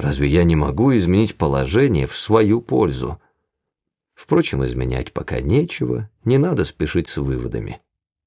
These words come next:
Ивашура не настолько слеп, чтобы не заметить красивой девушки. А если он все-таки ее не замечает, то это не его идеал, и хватит об этом.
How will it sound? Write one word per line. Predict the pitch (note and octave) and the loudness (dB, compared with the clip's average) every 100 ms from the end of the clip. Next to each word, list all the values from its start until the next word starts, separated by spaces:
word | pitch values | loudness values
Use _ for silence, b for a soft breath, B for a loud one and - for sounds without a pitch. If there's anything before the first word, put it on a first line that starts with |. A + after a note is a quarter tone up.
| _ _ _ _ _ - | _ _ _ _ _ 0
Ивашура | F#2+ B2+ C#3 - G3+ F#3 | 4 6 4 4 4 6
не | E3 | 6
настолько | C#3+ B2+ - A#2 G2 - D2 | 4 2 4 4 4 2 0
слеп, | - G#2 E3 E3+ | 2 4 4 2
чтобы | - C#3 C3 | 0 2 4
не | A2 | 4
заметить | F2 E2 F2 F#2+ F#2 - | 6 6 4 4 0 -2
красивой | E2 D2 - C#2 B1+ | -2 0 0 0 -2
девушки. | A#1+ B1+ B1 A#1+ - B1 - _ _ _ _ _ - | -2 -4 -4 -8 -8 -10 -12 _ _ _ _ _ -8
А | - | 2
если | F#2 G2+ F#2 | 4 4 4
он | F2+ F2 | 4 2
все-таки | - F#2+ - D2 | 0 -2 -2 -4
ее | C#2 C#2 D2+ | -2 0 2
не | D#2 D#2+ D2+ | 2 2 0
замечает, | C2 B1+ A#1+ - - B2+ D#3 D3+ C#3+ - _ _ _ _ _ _ _ - | -2 -4 -6 -4 2 4 6 4 2 -6 _ _ _ _ _ _ _ 0
то | C#3 | 2
это | G#3+ - F3 | 2 2 4
не | D3+ C3+ G#2+ | 4 6 4
его | F2 D#2+ A#2+ G#2+ | 4 4 4 4
идеал, | C#2 - B1 B1 B1 - _ - | 2 -2 -4 -6 -10 -14 _ -2
и | A3 G3 | 0 2
хватит | - B1+ B1+ - - | 0 -6 -6 -6 -6
об | A1+ | -6
этом. | A#1 A1+ G1+ | -8 -10 -14